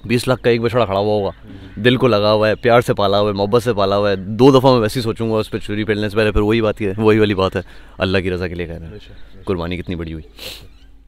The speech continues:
Speaker 2: अच्छा, thank you so much बिलाल भाई, आपने टाइम दिया, बातें बड़े मज़े मज़े की की, लेकिन टाइम की शॉर्टेज की वजह से, क्योंकि वीडियो अपलोड करनी होती है,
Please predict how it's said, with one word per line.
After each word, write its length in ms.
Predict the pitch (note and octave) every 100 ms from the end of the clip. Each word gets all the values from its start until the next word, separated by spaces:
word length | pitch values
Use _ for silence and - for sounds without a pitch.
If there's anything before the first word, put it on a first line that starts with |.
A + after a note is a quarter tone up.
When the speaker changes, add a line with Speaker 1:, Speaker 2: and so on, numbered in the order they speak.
| _ _ _
Speaker 2:
अच्छा, 300 | - B2 B2+
thank 200 | B2+ C3+
you 140 | C#3
so 100 | C#3
much 220 | C#3+ B2+ A#2
बिलाल 260 | A#2 A#2
भाई, 140 | A#2+ C3
आपने 280 | A#2 B2
टाइम 300 | A2 A2+ B2
दिया, 300 | A#2+ A#2+ A2+
बातें 380 | G#2+ G#2 G#2 A#2
बड़े 160 | G#2+ A2
मज़े 220 | G#2+ A#2+
मज़े 240 | A2+ A#2
की 80 | G#2+
की, 180 | - B2+
लेकिन 320 | A2+ A2+ A2+
टाइम 300 | G#2+ A2+ B2
की 100 | A#2+
शॉर्टेज 380 | A#2 A2 B2 A#2+
की 100 | B2
वजह 120 | A#2
से, 120 | A2+
क्योंकि 220 | B2 A2+ A#2
वीडियो 300 | A2 A#2 A#2
अपलोड 300 | G#2 A#2+ B2
करनी 260 | B2 A#2+
होती 240 | A#2+ G#2
है, 80 | B2+